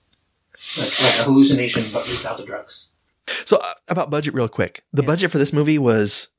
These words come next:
Speaker 1: It was the first film over five million dollars produced by a woman.
Speaker 2: Yeah, the budget was forty million.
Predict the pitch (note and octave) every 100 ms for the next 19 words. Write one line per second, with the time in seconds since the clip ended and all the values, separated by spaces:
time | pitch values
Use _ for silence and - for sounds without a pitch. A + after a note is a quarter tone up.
0 | _ _ _ _ D#3 D#3+ - E3+ - E3
1 | C#3+ C3+ B2 - C3 C3 B2 A#2 A#2 C#3
2 | A2 - - - A#2 A#2 - G#2 - F3+
3 | - - _ _ - - - - - _
4 | _ E3+ - C#3 F#3+ D#3 D#3+ - E3 D3+
5 | C3 A2 G2+